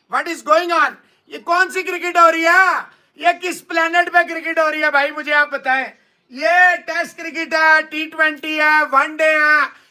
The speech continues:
ये हो क्या रहा है? ये जायसवाल और रोहित शर्मा क्या खा के आते हैं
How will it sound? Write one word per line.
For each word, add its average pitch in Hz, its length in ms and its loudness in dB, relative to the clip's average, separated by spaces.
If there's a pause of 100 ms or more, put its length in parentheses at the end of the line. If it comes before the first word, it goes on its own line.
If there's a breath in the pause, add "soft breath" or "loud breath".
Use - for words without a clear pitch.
(120)
ये 359 160 2
हो 330 280 2
क्या 370 220 4
रहा 339 160 0
है? - 140 -2 (460)
ये 330 240 -4
जायसवाल 302 600 -2
और 339 140 2
रोहित 302 240 -2
शर्मा 311 380 -4
क्या 320 300 -2
खा 302 260 4
के 320 160 -8
आते 320 280 0
हैं 285 160 -4